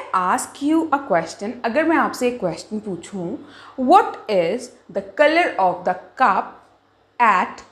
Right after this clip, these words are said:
third position from the top?" Color of the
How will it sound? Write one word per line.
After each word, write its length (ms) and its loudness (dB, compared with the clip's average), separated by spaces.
third 340 8
position 600 -4
from 300 -2
the 340 0
top?" 240 2
Color 320 6
of 220 4
the 80 -4